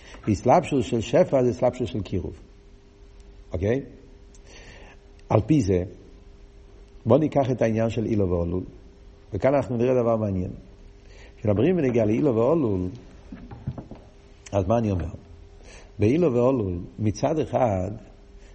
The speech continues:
באילו ואולול, זה, יש פה עניין מסוים של איסלאפשוס. העניין, מה שאנחנו מדברים, האיסלאפשוס של שפע.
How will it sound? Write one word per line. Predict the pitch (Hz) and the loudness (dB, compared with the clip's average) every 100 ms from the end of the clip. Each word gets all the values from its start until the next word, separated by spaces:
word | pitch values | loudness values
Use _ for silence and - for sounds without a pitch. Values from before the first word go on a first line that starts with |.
| - 104 | -6 -2
באילו | 110 135 131 | 2 2 2
ואולול, | 113 104 120 135 - - - - - - - - - - - - - - - - - - - - - - - - - - - - - - | 2 0 0 -4 -8 -20 -20 -20 -20 -20 -20 -20 -20 -20 -20 -20 -20 -20 -20 -20 -20 -20 -20 -20 -20 -20 -20 -20 -20 -20 -20 -20 -20 -6
זה, | 101 92 113 110 110 104 107 - - - - | -4 0 2 4 2 0 -4 -8 -16 -14 -6
יש | 98 110 175 - - | 0 4 4 2 -4
פה | 113 101 101 - - - - - - - - - | -2 0 -4 -8 -20 -20 -20 -20 -20 -20 -20 -8
עניין | 113 104 113 139 139 | -2 0 2 0 0
מסוים | 110 - 107 110 117 98 95 64 - - - - - - - - | -6 -4 -2 0 0 -2 -8 -12 -20 -20 -20 -20 -20 -20 -20 -12
של | - 98 | -4 -4
איסלאפשוס. | 92 92 87 - - - - - - - - - - - - - - - - - - - - - - - | -2 -4 -6 -8 -14 -14 -20 -20 -20 -20 -20 -20 -20 -20 -20 -20 -20 -20 -20 -20 -20 -20 -20 -20 -20 -4
העניין, | 101 95 113 139 123 107 | -2 0 0 0 0 -4
מה | 87 | -4
שאנחנו | 101 95 95 | -4 -4 -2
מדברים, | 90 87 123 123 | -2 -2 -2 -2
האיסלאפשוס | 98 87 120 - 123 98 | -4 -4 -2 -2 -6 -6
של | 95 | -6
שפע. | - 123 117 - | -2 -2 -2 -6